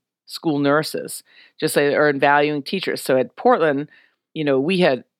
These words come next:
utmost in support from, uh, administration, and they, particularly in the past two years, bent over backwards to give us what we needed, and especially in the past four months when we were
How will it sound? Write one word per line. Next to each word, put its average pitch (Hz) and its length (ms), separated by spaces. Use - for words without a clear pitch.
utmost 170 580
in 139 100
support - 640
from, 139 300
uh, 135 120
administration, 135 840
and 131 300
they, 165 380
particularly 131 760
in 139 120
the 135 60
past 131 280
two 135 80
years, 131 180
bent 160 220
over 123 260
backwards 170 500
to 135 80
give 160 240
us 139 180
what 143 180
we 156 120
needed, 143 320
and 131 100
especially 156 380
in 139 80
the 131 60
past 123 320
four 143 200
months 135 380
when 147 120
we 143 100
were 127 220